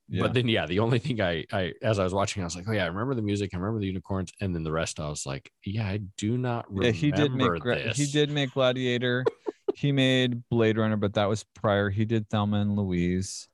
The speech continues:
Speaker 1: He did
Speaker 2: Yeah.
Speaker 1: Black Hawk Down. It looks like he did some, like, war movies.
Speaker 2: All right, all.
Speaker 1: Oh,
Speaker 2: Thanks
Speaker 1: sorry.
Speaker 2: for joining in. It was fun. I encourage you
Speaker 1: Woo,
Speaker 2: to,
Speaker 1: woo.
Speaker 2: to watch the movie. I think, I think it was worth
Speaker 1: You wanna
Speaker 2: a
Speaker 1: be
Speaker 2: watch
Speaker 1: confused.
Speaker 2: just to, yeah, just to,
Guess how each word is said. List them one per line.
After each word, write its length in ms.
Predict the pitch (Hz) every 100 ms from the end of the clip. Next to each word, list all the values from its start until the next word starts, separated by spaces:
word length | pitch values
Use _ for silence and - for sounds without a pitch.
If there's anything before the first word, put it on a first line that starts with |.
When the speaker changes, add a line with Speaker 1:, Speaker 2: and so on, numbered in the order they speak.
| _
Speaker 1:
He 80 | - 107
did 100 | 104
Speaker 2:
Yeah. 60 | 95
Speaker 1:
Black 260 | 92 95
Hawk 140 | - 95
Down. 160 | 101
It 40 | 95
looks 160 | 107 104
like 100 | 90
he 80 |
did 200 | 92 90
some, 200 | - -
like, 260 | 101 101 - -
war 240 | - 98 95 110
movies. 600 | 92 92 92 98 - - _ -
Speaker 2:
All 140 | 98
right, 240 | 92 87 85
all. 320 | 85 85 -
Speaker 1:
Oh, 0 | _ _ _ -
Speaker 2:
Thanks 340 | 113 95 -
Speaker 1:
sorry. 240 | - 113 101
Speaker 2:
for 320 | 98 92 90 107
joining 580 | 95 110 110 110 110 104
in. 480 | 104 101 107 110 104 -
It 80 | 110
was 180 | 95
fun. 260 | - 110 107
I 240 | - 113
encourage 680 | 139 110 98 - 98 92 80
you 140 | 87 90
Speaker 1:
Woo, 20 | 415
Speaker 2:
to, 180 | 453 453 -
Speaker 1:
woo. 220 | - - - - - - - _ -
Speaker 2:
to 260 | - 101 87
watch 580 | 80 98 95 98 - -
the 80 | 90
movie. 600 | 90 90 85 90 92 95 -
I 140 | 101
think, 320 | 95 107 90 - _
I 120 | 113
think 200 | 107 117
it 120 | 113
was 380 | 101 101 98 87
worth 300 | 107 107 117
Speaker 1:
You 20 |
wanna 100 | 127
Speaker 2:
a 40 | 131
Speaker 1:
be 60 | 139
Speaker 2:
watch 220 | - 95
Speaker 1:
confused. 280 | 143 151 120
Speaker 2:
just 400 | 110 110 - -
to, 260 | 98 85 95
yeah, 220 | 110 90
just 400 | 76 123 - -
to, 260 | 98 82